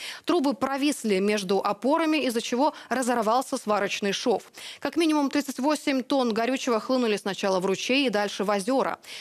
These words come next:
Специалисты выяснили, что разлив нанёс сильный вред водным ресурсам и ухудшил условия обитания и размножения животных и рыб. Урон экологии оценили в сто двадцать два миллиона рублей. По иску прокуратуры компания возместила ущерб,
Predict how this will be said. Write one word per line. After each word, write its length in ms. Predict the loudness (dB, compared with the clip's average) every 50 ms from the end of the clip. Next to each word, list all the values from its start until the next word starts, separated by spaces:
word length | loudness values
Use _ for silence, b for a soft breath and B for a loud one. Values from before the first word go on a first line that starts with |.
| B B
Специалисты 560 | B -8 -4 -2 0 0 0 0 0 0 0 0
выяснили, 460 | 2 2 0 0 0 0 0 0 0
что 260 | -2 0 0 0 2
разлив 440 | 2 0 -2 0 0 0 0 0 -2
нанёс 460 | -2 -2 0 0 0 0 -2 -4 -8 B B B
сильный 400 | B -2 0 2 2 2 2 2
вред 320 | 2 2 2 0 0 -4 -6 -6
водным 400 | -2 0 0 2 2 2 0 0
ресурсам 560 | 0 -2 -2 -2 -2 -2 -2 -2 -2 -2 0
и 120 | 0 0
ухудшил 520 | 0 0 0 0 0 0 0 0 0 0 0
условия 400 | 0 0 -2 0 0 0 0 0
обитания 640 | -2 -2 -4 -4 -2 -2 -2 0 0 0 0 0 0
и 120 | 0 0
размножения 600 | 0 0 0 0 0 0 0 0 0 0 0 0
животных 520 | 0 0 -2 -2 -2 -2 -4 -4 -4 -2
и 120 | 0 0 2
рыб. 200 | 2 2 0 -2 -6 -20 B B B B B B B
Урон 280 | 0 2 2 2 2 2
экологии 500 | 0 0 0 2 2 2 2 2 2 2
оценили 460 | 0 -2 -2 -2 0 0 0 0 -2
в 40 | -2
сто 180 | -2 -2 -2
двадцать 420 | 0 0 0 0 -2 -2 -4 -4 -2
два 200 | 0 0 2 2
миллиона 480 | 2 2 2 2 2 2 2 2 0
рублей. 400 | 0 0 2 2 0 0 -2 -4 B B B B B
По 100 | B 0
иску 300 | 0 0 0 -2 -4 -4
прокуратуры 640 | -2 -2 -2 0 0 0 0 0 0 0 0 0 0
компания 540 | 0 0 -2 0 0 0 0 2 2 0 0
возместила 520 | 0 0 0 -2 -2 -2 -2 0 0 0
ущерб, 360 | 0 0 0 0 -2 -2 -4